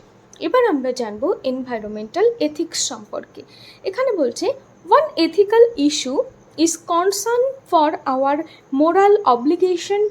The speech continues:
towards future generations।" বলছে আমাদের উচিত ভবিষ্যতের সন্তানদের কথা ভেবে কাজ করা। যদি আমরা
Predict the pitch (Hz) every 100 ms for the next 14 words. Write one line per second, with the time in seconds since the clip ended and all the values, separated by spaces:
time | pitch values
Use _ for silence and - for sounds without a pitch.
0 | 339 285 269 269 - 320 330 339 415 330
1 | 247 262 262 262 277 - 302 226 - -
2 | - - _ - - - 480 - 311 -
3 | _ 277 330 427 539 508 311 330 240 -
4 | - _ 254 311 415 415 466 440 466 480
5 | - 269 294 370 392 392 415 403 339 339
6 | 285 269 269 587 - 269 240 - - -
7 | - - - - 370 508 - - 330 330